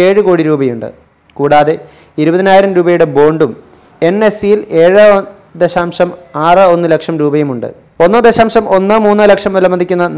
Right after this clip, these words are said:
നാല് സ്വർണ്ണ മോതിരങ്ങളാണ് മോദിക്കുള്ളത്. സ്വന്തമായി ഭൂമിയോ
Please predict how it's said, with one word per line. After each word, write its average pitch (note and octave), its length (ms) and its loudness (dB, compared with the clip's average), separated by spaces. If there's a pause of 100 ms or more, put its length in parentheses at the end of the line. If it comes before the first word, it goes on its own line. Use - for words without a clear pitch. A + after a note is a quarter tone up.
നാല് E3+ 280 0 (140)
സ്വർണ്ണ E3 300 0 (140)
മോതിരങ്ങളാണ് E3 580 0 (160)
മോദിക്കുള്ളത്. C3+ 540 -6 (340)
സ്വന്തമായി D3+ 460 -2 (140)
ഭൂമിയോ D3+ 400 -2